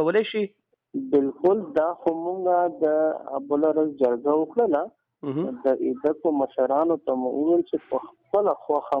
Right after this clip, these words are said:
Speaker 2: مونږ ته پوهه، با اعتباره او پړه لیکه خلک راکړئ.
Speaker 1: مهم.
Speaker 2: چې دا ستاسو خلک دي، کمیټې دي ستاسو په خوښه.
Speaker 1: مهم.
Speaker 2: او هغه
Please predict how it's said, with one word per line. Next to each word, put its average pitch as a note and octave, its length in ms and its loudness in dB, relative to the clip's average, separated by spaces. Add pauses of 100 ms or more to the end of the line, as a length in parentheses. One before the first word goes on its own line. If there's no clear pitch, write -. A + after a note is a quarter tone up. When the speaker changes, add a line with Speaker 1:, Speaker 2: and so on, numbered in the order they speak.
Speaker 2:
مونږ C#3+ 240 -2
ته C3 80 2 (220)
پوهه، D3+ 440 2 (340)
با C3 120 2
اعتباره C#3+ 720 2 (760)
او B2+ 100 0 (240)
پړه D3+ 300 2
لیکه B2 300 -8 (100)
خلک C#3 400 -6
راکړئ. - 340 -10 (440)
Speaker 1:
مهم. C#3+ 320 2
Speaker 2:
چې F#3+ 120 -4 (140)
دا D3 80 0 (100)
ستاسو F3+ 540 -4
خلک D#3 320 0
دي، F3 80 2 (100)
کمیټې B2+ 460 -2
دي C#3+ 160 -2
ستاسو C3+ 460 -2
په A#2+ 160 -4
خوښه. A2+ 340 -6 (440)
Speaker 1:
مهم. C#3 300 2
Speaker 2:
او C3+ 80 0 (160)
هغه C#3 260 -2